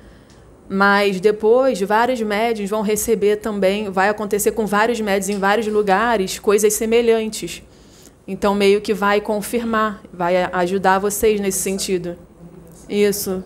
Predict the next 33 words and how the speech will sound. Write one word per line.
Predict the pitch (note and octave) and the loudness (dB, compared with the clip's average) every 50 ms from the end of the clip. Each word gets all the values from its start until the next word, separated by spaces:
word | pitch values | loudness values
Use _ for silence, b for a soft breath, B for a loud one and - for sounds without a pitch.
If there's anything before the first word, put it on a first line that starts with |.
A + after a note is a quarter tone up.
| - - | -12 -18
que | - - - | -20 -10 -2
foi | - G#3+ G3+ | 2 4 4
a | G3+ | 4
mesma | G#3 G#3 G#3+ A3+ A#3 A3+ | 4 2 0 0 0 2
coisa | A#3 A#3 A3+ A3+ A3+ | 4 4 4 4 2
que | B3 | -2
aconteceu | A3+ A3+ A#3+ A3+ A3 A3 A#3 A3 G#3 - A#3 A3 G#3+ | -2 -2 -2 -4 -2 0 0 0 0 0 -4 -4 -4
na | G#3+ G#3 | -2 -2
época | G#3 G3+ G3+ G3+ G#3 A3 G#3+ - A3 G#3+ G#3+ G#3+ B B B B B B B B B | 0 0 -2 -2 -4 -4 -4 -2 -2 -2 -2 -4 B B B B B B B B B
que | - - G#3+ | -6 -2 0
o | G#3 G3+ G#3 G3+ G3 | 0 0 0 -2 -2
Kardec | - G#3 A3 G3+ F#3+ G3+ G3 G3 A3 | 0 0 0 2 2 0 0 0 0
trouxe | - G#3+ G3+ G3+ G3 - A3+ | -2 0 0 -2 -2 -2 -4
o | |
espiritismo, | G#3 - - A3+ A3 A3 A3 - A#3+ A#3 A3+ F#3+ F#3 | -6 -6 -4 -4 -4 -4 -4 -4 -4 -4 -4 -4 -6
que | F3 F3+ | -4 -2
vários, | F3 F#3 F#3+ G3+ G#3+ A3 G3+ G#3+ F3+ | 0 2 4 4 2 0 -2 -6 -10
vários | F3+ F3 F#3 F3+ F#3 G3 G#3 G3+ | -4 -2 0 2 2 2 0 0
médiuns | G3 F#3+ G3 F#3+ F#3+ | 0 0 0 0 0
receber-, | F#3+ F#3+ F#3+ G#3 F#3+ F#3+ F#3+ F#3+ F#3+ | 0 0 0 0 0 0 0 -2 -2
recebiam | F#3 F#3 F#3 F#3 G#3 F#3 F#3+ F#3+ | -2 -2 0 0 0 0 0 -2
as | F#3+ F3+ | -2 -2
mesmas | F3+ F#3+ F#3+ F#3+ G3 F#3+ | -2 -4 -4 -4 -4 -4
mensagens, | G3 G3+ G#3 G#3+ - - A3+ G3+ F#3+ F#3+ F3+ E3+ - | -4 -6 -6 -4 -2 0 2 2 2 0 -2 -6 -8
que | - - | -6 -6
eles | F#3 F3+ F3+ | -6 -4 -6
chamaram | - - F#3 F3+ F3+ F3+ F3+ F#3 | -6 -6 -6 -4 -2 -2 -2 -4
de | F3+ F3+ | -4 -6
universalidade | F#3+ F#3+ F#3 F#3 G3 G3 - F#3 F3+ F#3+ F#3 F#3 F3 F3+ F3+ | -6 -4 -4 -4 -4 -2 -2 0 0 0 2 2 0 0 0
da | F3+ F#3 | -2 -4
comunicação | F3+ - G3 F#3+ F#3+ F#3+ F#3+ F#3+ G#3 F#3+ F3+ - G3+ F#3+ | -4 -2 -4 -4 -4 -4 -4 -2 -2 -2 -2 -2 -4 -6
dos | F#3+ F#3 | -6 -6
espíritos, | G3+ G#3+ - - G#3+ F#3+ F3 E3+ - E3+ - - | -8 -10 -4 -2 -2 -2 -2 -2 -6 -10 -14 -14